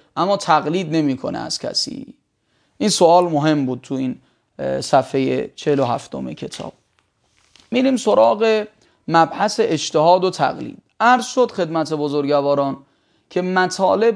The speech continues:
و احادیث یا آیاتی که ابتدای درس مطرح می‌شه، ابتدای کتاب اومده، کاملاً مرتبط با اون بحثه. حضرت امیرالمومنین صلوات الله و سلام علیه خطاب می‌کنن به کمیل،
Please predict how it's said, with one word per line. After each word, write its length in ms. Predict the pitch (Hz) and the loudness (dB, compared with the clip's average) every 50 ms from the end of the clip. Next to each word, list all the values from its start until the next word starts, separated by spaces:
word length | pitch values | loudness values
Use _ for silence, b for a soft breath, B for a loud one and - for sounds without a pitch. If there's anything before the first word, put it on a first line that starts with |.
| 190 | 0
و 280 | 165 170 165 165 160 - - | 0 2 2 2 2 0 0
احادیث 680 | 175 165 151 170 160 160 156 160 190 220 214 175 - - | 0 0 0 0 -2 -2 -2 -2 -6 -6 -6 -6 -4 -2
یا 100 | 175 160 | 0 0
آیاتی 600 | - 156 160 160 160 180 196 214 - - 175 147 | 2 2 2 2 2 2 0 -2 -2 -6 -10 -8
که 180 | - 185 - | -6 -4 -4
ابتدای 640 | 156 135 - - - 156 156 196 208 214 190 175 156 | -4 -4 -4 -6 -6 -4 0 0 0 0 0 -2 -2
درس 500 | 143 143 156 151 151 147 135 - - - b b b b | 0 2 2 2 2 0 -2 -4 -6 -8 b b b b
مطرح 440 | - 151 151 143 - - - 147 147 | -2 0 0 0 -2 -2 -2 0 0
می‌شه، 280 | 143 147 147 139 - 156 | 0 0 -2 -2 0 -2
ابتدای 480 | 151 127 - - 147 143 147 147 143 | -2 -2 -2 -4 0 2 2 2 0
کتاب 420 | 139 - 151 139 - 151 143 143 135 - | 0 -4 -6 -4 0 2 2 2 0 -2
اومده، 460 | 151 147 151 151 151 156 214 247 285 B B B B | -2 -2 0 0 2 4 2 2 2 B B B B
کاملاً 440 | - - 240 - 247 240 240 226 226 | 0 2 2 2 2 2 0 0 0
مرتبط 640 | 214 190 170 202 220 - - 180 156 170 214 208 - | 0 0 0 0 -2 0 0 0 0 0 -2 -2 -2
با 140 | 180 160 156 | -2 0 0
اون 240 | 147 160 175 170 156 | 0 0 0 0 0
بحثه. 460 | 156 143 135 - - - - - - _ _ _ _ _ _ _ _ _ _ _ _ _ _ _ _ | 0 0 0 0 -4 -4 -6 -6 -14 _ _ _ _ _ _ _ _ _ _ _ _ _ _ _ _
حضرت 440 | - - 247 254 247 254 262 240 - | 0 0 0 2 2 2 0 2 2
امیرالمومنین 880 | 262 - - 247 247 240 233 247 247 226 226 233 220 220 220 214 214 214 | 0 0 0 0 0 0 0 0 0 0 0 -2 0 0 -2 -2 -4 -4
صلوات 500 | 190 - 220 196 202 202 214 208 185 - | -4 0 0 0 0 0 -2 -4 -4 -4
الله 180 | 214 202 196 196 | -4 -2 0 0
و 140 | 196 190 190 | 0 0 -2
سلام 380 | - - 185 190 190 185 185 | -2 -2 -2 -2 0 -2 0
علیه 440 | 180 175 175 170 170 170 160 160 147 | -2 -2 -2 0 0 0 0 -2 -4
خطاب 520 | 151 - - 196 190 - 240 240 240 214 | -6 -4 -4 -4 -2 0 0 0 0 0
می‌کنن 520 | 208 226 208 - 220 214 214 208 208 202 190 | -2 -8 -6 -4 -4 -4 -4 -4 -4 -4 -2
به 100 | 190 190 | -4 -4
کمیل، 640 | - - - 156 147 156 156 143 - - - - | -4 -2 -2 0 2 2 2 2 0 -6 -10 -14